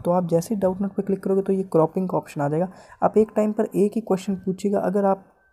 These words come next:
चाहते हैं कि आपको ज़्यादा प्रॉब्लम ना हो, तो मैं कोई सा भी एक ले लेता हूँ। जैसे कि मैं ये सेकंड क्वेश्चन है, इसी को सिलेक्ट कर लेता हूँ। अच्छे से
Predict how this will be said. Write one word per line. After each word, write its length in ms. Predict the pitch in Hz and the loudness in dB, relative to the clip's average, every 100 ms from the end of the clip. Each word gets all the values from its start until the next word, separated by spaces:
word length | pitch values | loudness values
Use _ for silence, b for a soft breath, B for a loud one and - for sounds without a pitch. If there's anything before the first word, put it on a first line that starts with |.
| _ | _
चाहते 280 | 170 165 - | -2 0 0
हैं 80 | 190 | -2
कि 80 | 190 | 0
आपको 300 | 180 180 185 | 0 0 0
ज़्यादा 260 | 170 160 175 | 2 2 2
प्रॉब्लम 340 | 180 175 175 | 0 0 0
ना 120 | 165 | 0
हो, 140 | 175 180 | 0 0
तो 120 | 190 | -2
मैं 140 | 190 | -2
कोई 220 | 180 165 | 0 -2
सा 140 | 175 190 | 2 0
भी 160 | 185 | 2
एक 120 | 185 175 | 0 0
ले 120 | 170 | 0
लेता 200 | 180 190 | -2 -2
हूँ। 80 | 175 | -2
जैसे 220 | 170 190 | -2 -2
कि 60 | |
मैं 140 | 175 175 | -2 -2
ये 60 | |
सेकंड 360 | 180 165 - 175 | -4 -4 -2 -2
क्वेश्चन 320 | - 165 180 | -2 -2 -2
है, 80 | 170 | -2
इसी 220 | 165 - | -4 -4
को 120 | 165 | -4
सिलेक्ट 300 | 170 156 156 | -4 -4 -6
कर 140 | - 160 | -4 -2
लेता 200 | 160 185 | -2 -4
हूँ। 80 | 202 B B B B B | -8 B B B B B
अच्छे 280 | - - | -10 -8
से 120 | 220 | -10